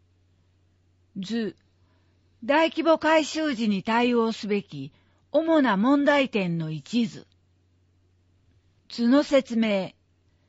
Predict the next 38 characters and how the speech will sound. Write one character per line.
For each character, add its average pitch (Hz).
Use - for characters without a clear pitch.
美 240
濃 311
坂 311
本 302
駅 262
か 196
ら 165
南 302
西 330
方 302
面 233
ま 202
で 185
を 170
写 180
し -
た 147
航 285
空 285
写 262
真 170
で 131
す。 -
問 320
題 320
点 226
な 202
ど 185
が 165
書 196
き -
込 269
ま 254
れ 214
て 165
い 143
ま 131
す。 -